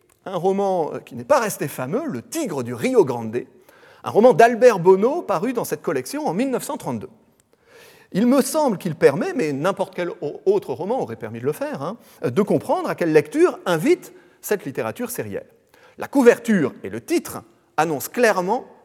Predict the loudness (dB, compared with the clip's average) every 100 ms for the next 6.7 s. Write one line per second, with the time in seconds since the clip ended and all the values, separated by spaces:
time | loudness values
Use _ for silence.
0 | _ -12 2 6 6 6 4 4 4 2
1 | -2 -12 -16 _ _ 0 0 4 2 2
2 | -2 -4 -2 -4 -2 -8 -10 _ _ _
3 | _ _ _ _ _ _ -4 0 0 2
4 | 4 4 2 -4 -6 -6 0 0 -2 -4
5 | -2 0 0 -2 -4 -4 2 2 0 -2
6 | -4 -2 -4 -4 -6 -6 -12